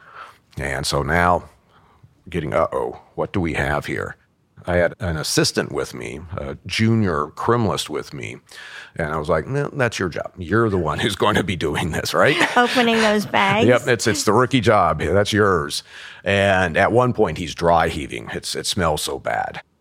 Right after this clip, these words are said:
Speaker 1: The dog handler had been telling me, "My dogs will only hit. They're trained on human decomp, not on anything else. So I'm confident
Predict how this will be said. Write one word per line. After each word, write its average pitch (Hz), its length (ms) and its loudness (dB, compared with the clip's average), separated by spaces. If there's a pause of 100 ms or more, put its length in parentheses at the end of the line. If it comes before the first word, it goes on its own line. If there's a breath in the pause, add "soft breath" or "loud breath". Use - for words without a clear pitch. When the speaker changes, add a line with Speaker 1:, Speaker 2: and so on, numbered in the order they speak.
(440)
Speaker 1:
The 98 140 0
dog 120 280 2
handler 92 280 -2
had 85 100 -4
been 73 100 -10
telling 117 340 2
me, 71 340 -8
"My 95 220 0
dogs 101 380 2
will - 100 -8
only 113 380 0
hit. 98 220 -2
They're - 100 -6
trained 110 540 2
on 92 240 4
human 123 720 0 (160)
decomp, 76 580 -4 (160)
not 90 300 2
on 90 260 2
anything 127 340 2
else. 101 200 2
So 76 100 0
I'm 80 160 2
confident - 760 0